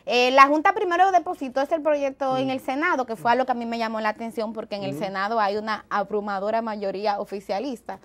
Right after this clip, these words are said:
Speaker 2: Sí, sí.
Speaker 1: pero luego entonces también lo ha depositado en la Cámara de Diputados. Vamos a ver qué, qué pasa en esa reunión de hoy.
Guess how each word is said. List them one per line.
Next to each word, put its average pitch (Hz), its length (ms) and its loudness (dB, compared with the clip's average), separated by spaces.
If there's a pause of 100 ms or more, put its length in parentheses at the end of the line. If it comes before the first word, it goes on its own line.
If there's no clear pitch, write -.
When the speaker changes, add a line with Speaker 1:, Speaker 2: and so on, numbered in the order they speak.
(100)
Speaker 2:
Sí, 143 140 -6
sí. 131 180 -10
Speaker 1:
pero 220 240 2
luego 220 260 4
entonces 247 320 -4
también 208 320 -2
lo 214 80 2
ha 220 80 4
depositado 214 560 -2
en 202 80 -2
la 196 140 -2
Cámara 196 320 -2
de 196 100 -2
Diputados. 180 540 -8
Vamos 220 260 2
a 240 40 0
ver 233 220 -4
qué, 220 360 -6
qué 226 80 -8
pasa 233 240 -6
en 233 80 -8
esa 240 200 -6
reunión 233 360 -6
de 233 100 -6
hoy. 277 240 -6